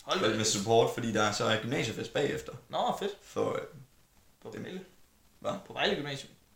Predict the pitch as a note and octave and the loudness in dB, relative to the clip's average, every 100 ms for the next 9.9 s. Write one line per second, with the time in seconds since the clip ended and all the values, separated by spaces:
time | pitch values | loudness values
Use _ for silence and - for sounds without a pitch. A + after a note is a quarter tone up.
0 | - A#2 C3 C3+ C#3+ A2+ G2+ A#2+ A#2+ A2 | -8 0 2 4 4 4 2 2 4 6
1 | C3 - G#2+ - F3 A#3+ G#3+ F#3 F#3 - | 6 4 -6 0 2 2 0 -4 -8 -6
2 | F#3+ C#3 C3+ A#2 G2+ F#2+ F#2+ F2 - - | -2 -2 6 8 8 6 0 -6 -14 -20
3 | - - - - _ _ _ - - - | -20 -20 -20 -20 _ _ _ -20 -20 -20
4 | - _ _ _ - - - _ - A#2+ | -20 _ _ _ -20 -20 -20 _ -4 0
5 | B2 A#2 - A#2+ B2+ - F3+ C3+ B2+ B2 | 2 0 -4 -4 2 4 4 2 2 4
6 | B2+ A#2+ A2 - - - - A2+ A#2 C3 | 4 2 2 -10 -20 -12 -4 0 4 6
7 | D3+ E3 E3 G3 F3 E3 A2+ G#2+ A2 B2 | 6 8 6 4 0 4 8 8 8 6
8 | A2+ A2 - - - - - - - G#2+ | 6 4 0 -18 -20 -20 -20 -16 0 2
9 | G2 G2+ A2+ B2 A2 G#2+ A2 A#2 | 2 2 2 4 6 6 4 2